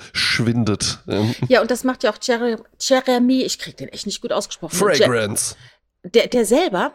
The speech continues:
Speaker 2: sagt ja immer Fragrance, ne? Der macht dieses zweite R, lässt da so ein bisschen schleifen, ne? So wie, äh, Joey Ramone bei Blitzkrieg Bob. Äh, je älter er wurde, hat er immer so, „Free Bob“, hat er dann nur noch gesungen.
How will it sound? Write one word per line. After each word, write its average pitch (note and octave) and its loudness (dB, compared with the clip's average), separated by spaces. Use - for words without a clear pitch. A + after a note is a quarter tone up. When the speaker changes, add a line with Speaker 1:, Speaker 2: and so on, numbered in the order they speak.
Speaker 2:
sagt - -8
ja G#3 2
immer F#3+ 0
Fragrance, F3 -4
ne? D#4 -6
Der G3 -2
macht G#3 -6
dieses F#3+ -8
zweite G#3 0
R, D#3 -2
lässt E3 -4
da E3+ -2
so E3+ -8
ein D#3 -10
bisschen E3 -10
schleifen, D#3+ -8
ne? G3+ -10
So - -4
wie, G#3+ 0
äh, F3+ 2
Joey A3 6
Ramone F#3+ 4
bei F#3+ 2
Blitzkrieg - -2
Bob. - 0
Äh, G3 0
je G3 4
älter A3+ 4
er G#3 0
wurde, A3 2
hat G#3+ 2
er G#3 0
immer G3+ -2
so, F#3 -2
„Free D#4 6
Bob“, - -2
hat E3 -10
er D3+ 4
dann D3 -4
nur D#3 -6
noch D3 -12
gesungen. D#3 -10